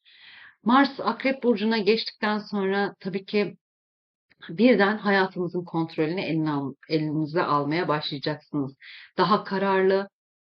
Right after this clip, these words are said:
daha hırslı olacağınız bir süreç geçireceksiniz. Ee, hazır bu kadar güneş tutulmaları da hayatımızda büyük bir etki yaratırken, e, "Ne ile mücadele ediyorum?" derken birden, e, resmen hayatınızın kontrolünü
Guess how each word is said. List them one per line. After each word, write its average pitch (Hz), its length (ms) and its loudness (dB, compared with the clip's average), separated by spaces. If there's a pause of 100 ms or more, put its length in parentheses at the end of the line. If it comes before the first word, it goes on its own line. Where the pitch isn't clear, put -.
(120)
daha 190 300 6
hırslı 190 580 0 (360)
olacağınız 170 640 0
bir 151 60 -8
süreç 147 360 -4
geçireceksiniz. 143 920 -6 (420)
Ee, 160 160 0
hazır 196 460 2
bu 208 80 -4
kadar 208 360 2
güneş 190 480 -2
tutulmaları 185 560 0
da 175 100 -2
hayatımızda 170 600 -2
büyük 185 240 -2
bir 170 80 -2
etki - 360 -6
yaratırken, 170 720 0 (440)
e, 156 80 -2 (520)
"Ne 226 260 6
ile 208 120 6
mücadele 156 640 0
ediyorum?" 147 400 0
derken 185 580 -2
birden, 214 520 2 (200)
e, 151 60 -2 (760)
resmen 202 480 0
hayatınızın 190 680 0
kontrolünü 185 580 0